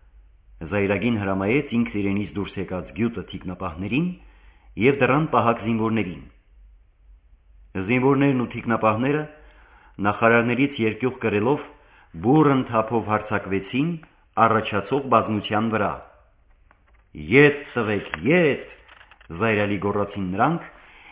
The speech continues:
և ճիգ արին արգելել նրանց մոտենալ դռան։ Զինվորները կանգ առան մի պահ, և այս վճռական պահին բազմությունը ևս մի վայրկյան սասանեց, կարծես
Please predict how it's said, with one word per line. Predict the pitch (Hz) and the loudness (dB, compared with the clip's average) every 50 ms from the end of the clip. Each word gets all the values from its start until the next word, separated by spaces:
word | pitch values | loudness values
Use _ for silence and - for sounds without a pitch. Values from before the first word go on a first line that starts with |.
| - - | -8 -2
և | 98 104 107 - - | 0 0 0 0 -2
ճիգ | - 139 165 - - | -4 -4 -4 -2 0
արին | 123 110 107 139 175 165 | 0 2 2 2 2 2
արգելել | 139 - - - 117 113 113 131 156 165 | 0 0 -2 -4 -2 0 0 0 0 0
նրանց | 156 139 131 147 160 - - 123 | 0 2 2 0 0 -2 -4 -4
մոտենալ | 117 113 120 113 113 127 143 123 | -2 -2 0 0 0 -2 0 0
դռան։ | 135 127 123 117 87 67 - - - - _ _ _ _ _ _ _ _ _ _ _ _ _ _ _ _ _ _ _ _ _ _ _ _ _ _ _ _ _ _ | 0 2 2 0 0 -2 -8 -16 -20 -20 _ _ _ _ _ _ _ _ _ _ _ _ _ _ _ _ _ _ _ _ _ _ _ _ _ _ _ _ _ _
Զինվորները | 92 92 92 123 135 139 143 151 151 180 185 175 165 | -12 -4 0 0 2 4 4 4 2 2 0 0 0
կանգ | - 120 113 107 104 110 | 2 2 2 2 2 0
առան | 107 104 104 101 101 | 0 0 0 -2 -2
մի | 101 101 | -2 -4
պահ, | - 98 92 92 92 92 92 - - _ _ _ _ _ _ _ _ _ _ _ _ _ _ _ _ _ _ _ _ _ _ _ _ - | -2 -4 -4 -4 -4 -8 -14 -20 -20 _ _ _ _ _ _ _ _ _ _ _ _ _ _ _ _ _ _ _ _ _ _ _ _ -4
և | 95 98 101 104 | 0 2 2 0
այս | 101 - | 0 0
վճռական | - 104 87 101 104 101 104 101 110 123 139 151 | -2 -4 -2 -2 -2 -2 -2 0 0 0 0 0
պահին | 143 - 117 107 101 104 110 117 120 | 0 0 0 0 2 0 0 -2 0
բազմությունը | 110 107 104 85 107 104 101 - - 98 101 104 107 120 131 131 - - _ _ _ _ _ - - - - _ _ | 0 0 0 0 -2 -4 -4 -4 -4 -4 -4 -2 -4 -4 -6 -8 -12 -20 _ _ _ _ _ -20 -20 -20 -20 _ _
ևս | 82 80 90 120 143 147 123 120 110 - - | -10 -2 2 4 4 6 4 4 0 0 -4
մի | - 101 107 131 139 | -4 -2 0 2 2
վայրկյան | 120 113 110 107 110 - 117 110 104 98 - | 4 4 2 2 0 0 -2 -2 -2 -4 -6
սասանեց, | - 104 101 - - - 202 196 - 120 151 175 - - - - - - _ _ _ _ _ _ _ _ _ _ | -6 -6 -6 -6 -4 -4 -2 0 0 2 0 0 0 -4 -10 -20 -20 -20 _ _ _ _ _ _ _ _ _ _
կարծես | - 104 101 - - 120 131 135 | -4 -4 -4 -2 0 0 0 0